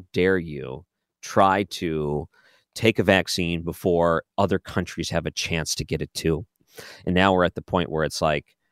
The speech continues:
"Okay, Biden administration, uh, why aren't you out there <laughs> buying them in every opportunity you get? Let's pump this out. Let's go, go, go."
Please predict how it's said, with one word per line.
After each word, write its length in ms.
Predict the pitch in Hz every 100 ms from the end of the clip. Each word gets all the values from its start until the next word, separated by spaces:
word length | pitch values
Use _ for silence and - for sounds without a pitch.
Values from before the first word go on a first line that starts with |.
| _
"Okay, 240 | 95 - 90
Biden 400 | 87 82 82 82
administration, 680 | 78 78 - 85 - 80 -
uh, 160 | 80 78 _
why 200 | 85 101
aren't 180 | 156 165
you 160 | 120 113
out 240 | 90 92
there 160 | - 85
<laughs> 140 | 82
buying 380 | 82 87 131 117 - 90 131
them 180 | 139 117
in 240 | 113 113 -
every 360 | - 98 107 -
opportunity 720 | 92 - 90 - 92 90 92
you 180 | 85 82
get? 300 | - - - - -
Let's 160 | 139 147
pump 280 | - 147 -
this 240 | 139 143 -
out. 220 | 135 -
Let's 220 | 135 -
go, 200 | 135 127
go, 260 | 107 123 113
go." 300 | 113 101